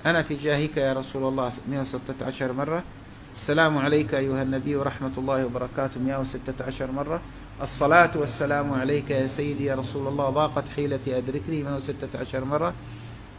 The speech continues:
فأخذتني غفوة فرأيت رسول الله صلى الله عليه وسلم، فبكيت بكاء شديدا وأخذت أقبل يديه الشريفتين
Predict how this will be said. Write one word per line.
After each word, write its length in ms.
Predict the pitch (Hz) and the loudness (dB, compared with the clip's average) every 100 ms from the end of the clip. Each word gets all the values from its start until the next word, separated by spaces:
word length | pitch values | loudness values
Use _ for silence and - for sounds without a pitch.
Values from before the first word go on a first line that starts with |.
| - - | -12 0
فأخذتني 640 | 147 143 156 190 190 180 | 2 4 4 2 2 0
غفوة 400 | 151 170 - 123 104 - - - - - - | 2 2 2 -4 -4 -12 -14 -14 -14 -4 4
فرأيت 420 | 160 175 175 165 | 8 8 6 4
رسول 380 | 143 - 147 127 | 2 0 0 0
الله 280 | 117 117 110 | 0 -2 -2
صلى 240 | - 110 110 | -4 -4 -2
الله 160 | 107 | -2
عليه 400 | 104 107 - - | -2 -4 -4 -4
وسلم، 280 | - - - - - - - - - - - - - - - - - - - - - - - - - - - - - - - - - - - - - - - - - - - - - - - 151 | -6 -6 -8 -8 -8 -8 -8 -10 -12 -14 -14 -14 -14 -14 -16 -16 -14 -14 -12 -10 -10 -12 -14 -16 -16 -16 -16 -18 -16 -16 -16 -16 -16 -16 -16 -16 -16 -16 -16 -16 -16 -16 -14 -14 -14 -14 -4 2
فبكيت 420 | 147 151 202 190 | 2 8 8 8
بكاء 460 | 135 139 190 170 151 | 4 2 4 4 0
شديدا 580 | 151 160 180 165 135 123 | 0 2 2 0 -2 -4
وأخذت 300 | 123 165 160 | 0 0 0
أقبل 460 | 151 160 147 156 | 0 0 2 0
يديه 300 | 147 147 160 | 2 2 2
الشريفتين 920 | 135 - 143 139 135 135 156 135 120 | 0 -4 -4 -4 -6 -2 0 0 -2